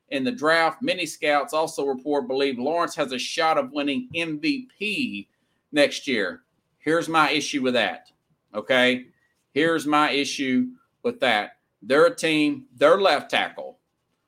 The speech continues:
their left tackle suspended the first four games. One of those games against Kansas City, all right? Uh, Cam Robertson's gonna be suspended. Their starting right tackle, uh, Jawan, uh, that was Cam Rob-, just Jawan Taylor,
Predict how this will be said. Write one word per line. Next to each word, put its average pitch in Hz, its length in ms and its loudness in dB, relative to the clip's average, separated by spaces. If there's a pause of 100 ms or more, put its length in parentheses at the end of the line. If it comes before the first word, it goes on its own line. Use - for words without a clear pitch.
(200)
their 175 220 8
left 165 300 2
tackle 113 500 -4
suspended 165 640 -6
the 143 60 -2
first 147 340 0
four 147 220 0
games. 123 560 0 (320)
One 151 220 0
of 170 100 0
those 165 240 0
games 151 360 2
against 131 400 -6
Kansas 131 460 -4
City, 131 400 -4 (140)
all 107 100 -4
right? 135 320 2 (540)
Uh, 120 480 2
Cam 151 340 -2
Robertson's 160 540 0
gonna 147 180 -4
be 131 160 -4
suspended. 123 720 -6
Their 143 220 2
starting 160 640 0
right 170 340 2
tackle, 123 640 -4 (420)
uh, 127 300 2
Jawan, 139 600 0
uh, 123 280 2
that 131 120 -2
was 123 120 -12
Cam 131 200 -4
Rob-, 127 360 -2
just 127 280 -8
Jawan 143 440 -2
Taylor, 151 540 -2